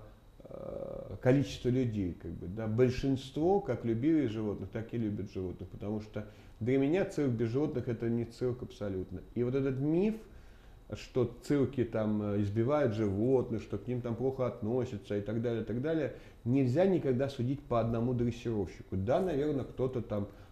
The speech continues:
э, какие-то там кадры в интернете, что он существует и так далее. Но это ж один, два, три дрессировщика, а дрессировщиков в нашей стране очень много. Поэтому щас вот и есть ли-, лицензирование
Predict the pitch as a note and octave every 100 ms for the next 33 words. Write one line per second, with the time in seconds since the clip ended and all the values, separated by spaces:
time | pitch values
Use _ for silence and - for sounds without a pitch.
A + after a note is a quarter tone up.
0 | - - A1 D2+ - - A#2 A2 - F#2
1 | F2+ A#2 A#2 G#2+ G2+ G2 F#2+ A#2 G#2+ G2+
2 | G2 - F#2 F2 G2 A#2+ A2+ - G2 F#2
3 | F#2 F2+ G2 A#2+ A#2+ G#2 - A2 A2 C#3
4 | G#2 A2+ A#2+ A#2 C#3 C3+ A2 G#2 G#2 G2
5 | - - F2+ F#2+ F2+ C#3 D3 C#3+ C#3 -
6 | - - A2 A2+ A#2 B2 C3 C3 B2+ D3
7 | D3+ A2 F2+ B2 E3+ G3+ D3+ D3+ - -
8 | - - - A2 G#2+ A2+ B2 C3 - -
9 | - - A2 B2 C3 B2 - C3+ A2 B2+
10 | A2+ A2 G#2+ G#2 G#2